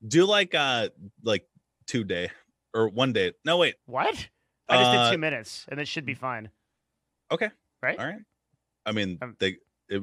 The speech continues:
Speaker 1: in two minutes, it might not be <laughs> fine.
Speaker 2: <laughs> Okay, well, we'll see in two minutes. I, yeah.
Speaker 1: <laughs> Okay.
Speaker 2: There's a, there's a, there's, um, oh, that's another fucking question is how do you handle moderators? Fuck. Uh,
Speaker 1: Okay,
Speaker 2: I'm just
Speaker 1: so
Speaker 2: thinking of,
Speaker 1: I,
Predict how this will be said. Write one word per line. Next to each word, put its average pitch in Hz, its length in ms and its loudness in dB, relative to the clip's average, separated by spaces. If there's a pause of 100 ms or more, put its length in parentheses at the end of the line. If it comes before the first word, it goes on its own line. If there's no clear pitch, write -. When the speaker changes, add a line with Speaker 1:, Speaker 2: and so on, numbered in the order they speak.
(120)
Speaker 1:
in 101 160 -4
two 120 160 -2
minutes, 117 260 -2
it - 40 -6
might 80 160 -6
not 85 100 -4
be 98 60 -2
<laughs> - 0 -
fine. 247 280 4
Speaker 2:
<laughs> 233 120 2
Okay, 233 640 4
well, 170 80 -4
we'll 165 80 -6
see 175 180 -2
in 147 140 0
two 180 100 -2
minutes. 175 300 -2
I, 156 160 -2
yeah. 156 160 2
Speaker 1:
<laughs> - 20 4
Okay. - 260 -2
Speaker 2:
There's 170 220 0
a, 185 60 -4
there's 190 180 -2
a, 175 320 0
there's, 170 240 0
um, 131 560 0 (540)
oh, 202 420 2
that's 202 200 -2
another 196 300 -8
fucking - 380 -20
question 120 260 -20
is 110 60 -20
how 135 100 -8
do 139 60 -12
you 135 60 -12
handle 131 200 -10
moderators? 113 440 -12
Fuck. 117 300 -12
Uh, 123 360 -6 (260)
Speaker 1:
Okay, 208 180 4
Speaker 2:
I'm 185 80 4
just 147 80 0
Speaker 1:
so 175 200 6
Speaker 2:
thinking 135 60 -4
of, - 60 0
Speaker 1:
I, 185 120 4